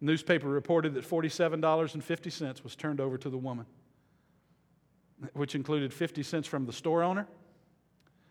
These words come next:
from several petty criminals, and a handful of New York City policemen. That is an awesome picture, a powerful picture of the grace of God in action.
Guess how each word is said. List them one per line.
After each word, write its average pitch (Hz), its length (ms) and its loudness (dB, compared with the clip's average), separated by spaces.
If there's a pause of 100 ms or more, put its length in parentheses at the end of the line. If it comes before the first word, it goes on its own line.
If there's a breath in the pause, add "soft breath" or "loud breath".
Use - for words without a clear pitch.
(400 soft breath)
from 120 100 -10
several 151 360 0
petty 160 320 2
criminals, 175 760 -4 (1200 soft breath)
and 120 80 -8
a - 20 -8
handful 135 380 -4
of 120 80 -6
New 131 80 -4
York 127 240 -6
City 127 180 -8
policemen. 120 460 -12 (3000 soft breath)
That 156 160 0
is 139 100 0
an 135 80 -2
awesome 139 360 -4
picture, 127 340 -6
a 117 40 -16
powerful 143 480 -6
picture 131 340 -8
of 107 60 -14
the 113 80 -12
grace 117 360 -8
of 104 80 -20
God 107 280 -10
in 101 120 -14
action. - 400 -18